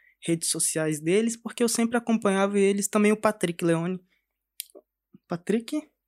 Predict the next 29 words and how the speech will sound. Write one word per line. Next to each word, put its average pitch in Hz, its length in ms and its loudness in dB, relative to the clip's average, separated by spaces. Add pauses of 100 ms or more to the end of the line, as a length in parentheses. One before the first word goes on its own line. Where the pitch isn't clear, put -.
(320)
Patrick 175 320 -4
Leone, 196 220 2
não. 170 200 -4 (600)
Patrick, 170 460 2
depois 247 300 -2
vocês... - 260 -4 (720)
Enfim, 147 360 -6 (280)
é, - 160 -6 (300)
só 359 140 4
tô 349 120 -4
falando 190 360 4
os 175 120 0
nomes 170 260 -2
aqui. 151 320 -10 (300)
Patrick, 165 580 0 (520)
que, 185 720 -4
que - 140 -2
hoje 180 220 0
também 185 260 -2
mora 180 300 -2
lá 175 120 -6
nos 170 80 -12
Estados 175 260 -6
Unidos, 247 240 -2
trabalha 170 380 0
com 165 100 -8
Instagram, 165 520 -2
com 220 140 -4
YouTube, 208 500 -2